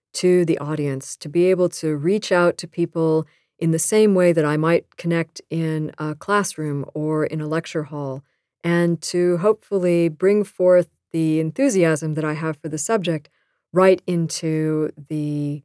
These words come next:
realm of the listener. If I wasn't going to record my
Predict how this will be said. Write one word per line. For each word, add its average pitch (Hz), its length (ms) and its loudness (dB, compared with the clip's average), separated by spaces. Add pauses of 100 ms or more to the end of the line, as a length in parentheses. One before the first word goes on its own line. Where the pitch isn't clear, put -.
(140)
realm 160 300 0
of 147 120 -8
the 151 60 -10
listener. 147 500 -10 (1600)
If 247 180 4
I 233 120 6
wasn't 339 380 6
going 254 220 8
to 220 100 2
record 190 440 4
my 170 200 4